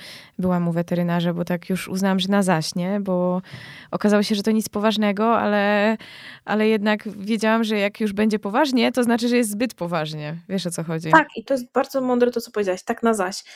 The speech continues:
Speaker 2: Dlatego, że, mm, jak już zaczynają się objawy kliniczne, to już jest późno.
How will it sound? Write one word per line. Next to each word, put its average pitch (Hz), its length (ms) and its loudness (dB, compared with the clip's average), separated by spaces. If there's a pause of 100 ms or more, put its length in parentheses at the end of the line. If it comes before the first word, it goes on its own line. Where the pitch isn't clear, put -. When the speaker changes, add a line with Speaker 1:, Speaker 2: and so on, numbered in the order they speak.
(300)
Speaker 2:
Dlatego, 233 520 2
że, 208 400 -2 (460)
mm, 202 300 2
jak 202 260 2
już 220 160 0
zaczynają 233 420 2
się - 140 -6
objawy 214 340 2
kliniczne, 202 720 -4 (400)
to 262 100 0
już - 60 -2
jest 302 180 -2
późno. 180 380 -2